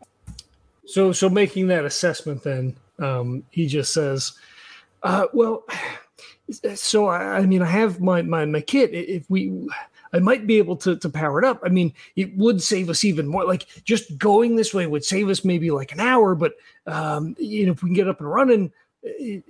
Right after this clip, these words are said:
I mean, it would take fifteen minutes, but if it, if it takes me an hour to do it, then I, I don't, I mean, it's kind of a trade-off to, to, to see, 'cause you guys are, <laughs> um, how you feeling right now? Uh, it, it's kinda up to you guys, 'cause I'm, I'm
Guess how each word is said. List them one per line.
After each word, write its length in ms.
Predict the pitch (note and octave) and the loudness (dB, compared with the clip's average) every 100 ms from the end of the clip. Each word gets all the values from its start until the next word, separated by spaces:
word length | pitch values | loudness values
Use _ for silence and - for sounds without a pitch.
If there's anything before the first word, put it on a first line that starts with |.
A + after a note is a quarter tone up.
| G#3+ | -6
I 40 | F#3 | -2
mean, 280 | F3+ F#3+ G3 | 0 2 4
it 60 | F#3+ | 2
would 160 | F3 - | 0 0
take 180 | G3 | -2
fifteen 480 | - F3+ D#3 F3 E3+ | -2 -6 -4 0 4
minutes, 260 | A#3+ A#3 A#3+ | 6 4 2
but 160 | F#3+ | 0
if 120 | E3+ E3 | 0 -2
it, 160 | D3 - | -6 -10
if 140 | D3+ | -10
it 60 | D#3 | -2
takes 240 | A3 - | -2 0
me 140 | G3 F3 | 0 2
an 60 | |
hour 260 | E3 E3+ E3 | 2 2 2
to 80 | F3 | 4
do 200 | C#4 A3 | 6 6
it, 140 | D#3 | 4
then 280 | F#3 F3 D#3+ | -2 -2 -4
I, 440 | - - - - F3 | -10 -12 -12 -8 -4
I 20 | |
don't, 240 | E3+ D3+ - | -2 -2 -2
I 40 | |
mean, 200 | F3 E3+ | 0 0
it's 160 | D#3+ - | -2 -4
kind 220 | - F#3+ | -2 0
of 100 | D3+ | -2
a 40 | C#3+ | -4
trade-off 560 | G3+ G3+ F3 D3 C3+ | 0 2 2 0 -2
to, 240 | - D#3 C3 _ _ _ _ _ _ - | -2 -2 -4 _ _ _ _ _ _ -6
to, 240 | F3 D#3+ | -4 -4
to 160 | D3+ E3 | -4 0
see, 220 | - C#4+ | 4 4
'cause 200 | - F3+ | 4 0
you 100 | F#3 | 0
guys 320 | F3+ F#3+ F#3+ F#3 | 2 2 2 2
are, 320 | F3+ E3 - _ _ _ - | 2 0 -4 _ _ _ -2
<laughs> 60 | G3 - - _ _ _ - | 0 0 -4 _ _ _ -4
um, 520 | F3 E3+ E3+ E3 C#3 _ _ _ | 0 2 2 0 -2 _ _ _
how 100 | F#3 | 0
you 160 | G#3 G#3+ | 2 2
feeling 600 | B3 D4 A3+ E3+ D#3 B2 _ C#3+ | 2 4 4 2 -2 -8 _ -2
right 220 | E3+ E3 | 2 2
now? 420 | D#3+ E3 D3+ C#3+ - | 2 0 0 -2 -4
Uh, 440 | E3+ E3+ E3 D#3+ C3+ - _ _ _ | -2 0 2 0 -2 -10 _ _ _
it, 100 | F#3 | -2
it's 280 | G#3 F3 - | 0 0 0
kinda 240 | G#3 A#3+ | 2 4
up 100 | A#3+ | 4
to 80 | A#3 | 4
you 140 | D4 A#3+ | 2 4
guys, 300 | F3 E3 - | 2 0 0
'cause 180 | F3+ | 0
I'm, 360 | F3 F3+ G3 F#3+ | 2 2 2 0
I'm 560 | D3+ F3 F#3+ G3+ G3+ | 0 0 0 0 0